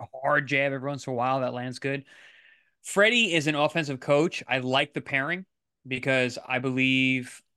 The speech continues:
Munguia is never gonna be Pernell Whitaker. He's never gonna be a defensive fighter.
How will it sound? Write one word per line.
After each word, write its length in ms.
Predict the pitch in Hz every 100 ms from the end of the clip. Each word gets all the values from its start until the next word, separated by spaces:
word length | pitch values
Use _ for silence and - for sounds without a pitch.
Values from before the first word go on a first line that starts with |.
| _
Munguia 560 | 139 131 135 143 135 135
is 220 | 135 113
never 240 | 143 185 156
gonna 180 | 170
be 140 | 160 151
Pernell 280 | 143 147 131
Whitaker. 400 | 123 - 110 - _ -
He's 140 | 123
never 240 | 127 127 131
gonna 160 | 135
be 80 | 131
a 60 | 127
defensive 340 | 123 127 117
fighter. 340 | 117 107 -